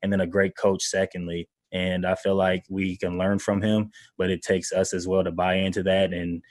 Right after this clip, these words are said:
the same things that he's given us is the same things he's expecting from us in return. So I feel like we have a, a good group of guys in our locker room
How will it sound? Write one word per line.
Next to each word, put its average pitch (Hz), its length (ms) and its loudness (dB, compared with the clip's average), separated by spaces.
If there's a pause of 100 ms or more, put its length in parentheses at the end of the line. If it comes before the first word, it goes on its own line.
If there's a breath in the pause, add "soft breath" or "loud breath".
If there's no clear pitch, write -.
(200 soft breath)
the - 80 -6
same 110 240 4
things 107 180 4
that 95 140 2
he's 101 160 2
given 98 260 2
us 95 220 0
is 87 60 -8
the 90 80 -6
same 95 280 -2
things 92 380 -4
he's 90 180 -4
expecting 87 480 -4
from 87 240 -4
us 85 260 -4 (300 soft breath)
in 90 140 -2
return. 87 420 -4
So 85 380 -4 (280)
I 92 80 0
feel 98 200 4
like 95 340 4
we 98 140 2
have 95 120 6
a, 87 120 -4 (180)
a 87 60 -4
good 101 200 4
group 95 220 -4
of 87 80 -6
guys 92 400 2
in 92 80 -2
our 85 140 -4
locker 90 340 0
room 90 340 -4